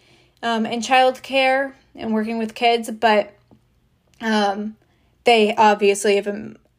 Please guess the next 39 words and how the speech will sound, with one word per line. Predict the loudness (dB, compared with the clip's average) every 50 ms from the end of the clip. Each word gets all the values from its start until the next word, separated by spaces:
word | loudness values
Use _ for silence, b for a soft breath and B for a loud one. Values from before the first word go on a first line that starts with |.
| _ 0
other | 2 2 4 4 2 0
skills | 0 -2 -2 0 0 0 0 0
that | -2 -2
they're | 0 -2 -2
going | -2 -4 -6 -8 -10
to | -10 -8
be | -6 -6
teaching | -6 -6 -8 -8 -8 -8 -10 -8 -6
me. | -6 -6
They're | -6 -6
gonna | -8 -8 -10
be | -12
teaching | -10 -8 -8 -8 -8 -8 -8
me | -8 -8
an | -8 -8
enormous | -6 -4 -2 -2 -2 -2 -4 -4 -4
<laughs> |
amount | -2 -2 -2 0 -2 -2 -2 -4
of | -8 -12
skills | -6 -2 -2 -2 0 0
based | -2 -2 -2 -2 -4
off | -6 -6
of | -6 -6 -4 -2
their | 0 0 0 -2
experience. | -4 -6 -10 -8 -4 -4 -2 -2 -2 -4 -4 -6 -8 -10 -12 -16 b b b b b b b b b b b b b b
So | -4 2 4 6 6 6 6 4 2 -2
it's | -4 -4 -2
amazing | 0 0 0 0 -2 -2 -4 -6
that | -6 -6 -4
we | -6 -6
can | -6 -6 -6 -6 -6 -8
help | -10 -6 -4 -2 -2 -2 -4
each | -8 -8 -6 -6
other | -6 -4 -4 -2 0
out | 0 2 2 2 0 0 -2 -4 -6 -8
and | -8 -8 -6 -6 -8 -8 -8
to | -8 -8
serve | -8 -8 -6 -4 -4 -2 -2 -2 -4 -6 -8 -12 -18 _ _ _ _ _ _ _ _ _ _ _ _ _ _ _ _ _ _ _ _ _ _
the | -2 0 2 4 4 4 2 0 -4 -8